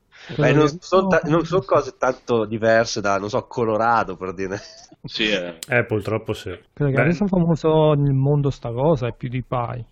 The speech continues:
Speaker 2: che lui fa solo quello in pratica. Almeno fino a poco tempo fa lo faceva. Adesso
Speaker 1: Eh, no,
Speaker 2: lo seguono
Speaker 1: a me
Speaker 2: proprio
Speaker 1: sui
Speaker 2: tutti.
Speaker 1: video divertono. Quello sul gridolino. <laughs> Il suo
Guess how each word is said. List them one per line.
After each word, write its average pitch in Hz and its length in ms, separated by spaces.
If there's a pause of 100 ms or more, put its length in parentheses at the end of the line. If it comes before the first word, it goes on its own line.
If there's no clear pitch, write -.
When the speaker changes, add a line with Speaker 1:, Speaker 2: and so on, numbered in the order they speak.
(240)
Speaker 2:
che 131 80
lui 127 180
fa 113 200
solo 123 240
quello 107 340
in 104 80
pratica. 113 420 (720)
Almeno 135 340
fino 147 200
a 135 40
poco 123 220
tempo 120 300
fa 120 260
lo 110 120
faceva. 123 420 (320)
Adesso 151 300
Speaker 1:
Eh, 160 40
no, 156 160
Speaker 2:
lo 151 160
seguono 151 300
Speaker 1:
a - 20
me 143 60
Speaker 2:
proprio 147 200
Speaker 1:
sui 127 140
Speaker 2:
tutti. 127 200
Speaker 1:
video 156 240
divertono. 95 760 (260)
Quello 110 180
sul 110 200
gridolino. 110 800 (300)
<laughs> - 1040
Il 113 120
suo 131 120